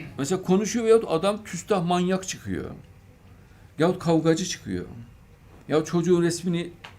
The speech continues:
internete koyup yayınlıyor. Başını belaya sokmaya kalkıyor. Güveniyor kızcağız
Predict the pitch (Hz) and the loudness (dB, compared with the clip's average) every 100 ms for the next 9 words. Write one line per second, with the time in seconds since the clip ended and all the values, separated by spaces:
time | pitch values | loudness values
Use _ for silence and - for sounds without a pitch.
0 | - - - 160 147 160 160 165 170 170 | -20 -18 -2 -2 2 0 2 -2 2 0
1 | 170 139 147 147 156 139 101 98 - - | 4 4 4 2 0 0 -2 -8 -16 -20
2 | - - - - - - 131 160 139 131 | -20 -20 -20 -20 -10 -6 -4 -2 2 4
3 | 143 143 127 - 104 95 92 - 92 95 | 4 2 -4 -6 -8 -6 -8 -8 -10 -6
4 | 120 127 135 123 104 92 98 90 - | -2 0 0 -2 -8 -8 -4 -4 -6